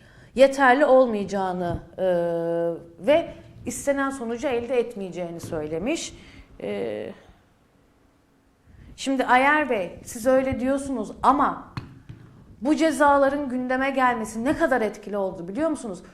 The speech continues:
Konuştuğum birçok kişi o kadar ceza ödeyeceğime içmem dedi. Ve birçok kişi evet alkolden uzak durdu alkollü araba kullanmamak için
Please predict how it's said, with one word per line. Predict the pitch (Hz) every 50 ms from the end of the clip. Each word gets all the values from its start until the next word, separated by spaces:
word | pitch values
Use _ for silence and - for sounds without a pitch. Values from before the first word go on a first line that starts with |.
| - - -
Konuştuğum | - 285 311 320 339 311 - - 339 339 330 311 254
birçok | 285 311 - - - 392 415 403 -
kişi | - 262 - - 190 190 190 - - - - _ -
o | 349 381
kadar | 381 440 359 285 262 233 220 202
ceza | 226 302 262 214 311 339 381 320 -
ödeyeceğime | - 254 269 - 370 381 320 294 285 220 185 170 160 156 165 226 - - - _ _ _ _ - _ - - - - _ -
içmem | 349 359 - - - 403 403 381 339 277 233
dedi. | 202 180 156 147 - - - - - - - - _ _ - -
Ve | - 285 254
birçok | 359 359 - 466 427 466 -
kişi | 392 381 - 392
evet | 339 311 320 392 381
alkolden | 330 320 320 320 330 349 370 320 370 320
uzak | - 294 269 262 339 359 349 349
durdu | 381 370 285 285
alkollü | 285 285 285 285 285 320 311 285 302
araba | 302 302 277 311 294
kullanmamak | 302 - 302 285 285 311 320 311 302 277 262 247 220 -
için | - - 214 190